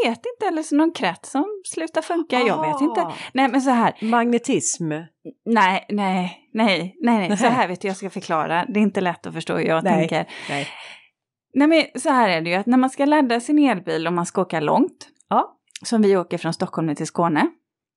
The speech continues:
Speaker 1: då behöver man ju stå och ladda. Och då, hur länge man behöver ladda, det beror på hur mycket, eh,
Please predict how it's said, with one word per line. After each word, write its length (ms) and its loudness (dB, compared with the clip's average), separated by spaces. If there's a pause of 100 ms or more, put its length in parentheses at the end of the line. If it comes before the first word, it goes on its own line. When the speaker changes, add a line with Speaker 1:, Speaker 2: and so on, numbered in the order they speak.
(500)
Speaker 1:
då 120 2
behöver 200 4
man 100 4
ju 60 2
stå 180 0
och 80 0
ladda. 520 0
Och 160 2
då, 280 4
hur 120 0
länge 240 4
man 160 2
behöver 200 2
ladda, 400 2
det 120 0
beror 260 2
på 240 -2
hur 140 4
mycket, 680 0 (560)
eh, 300 -2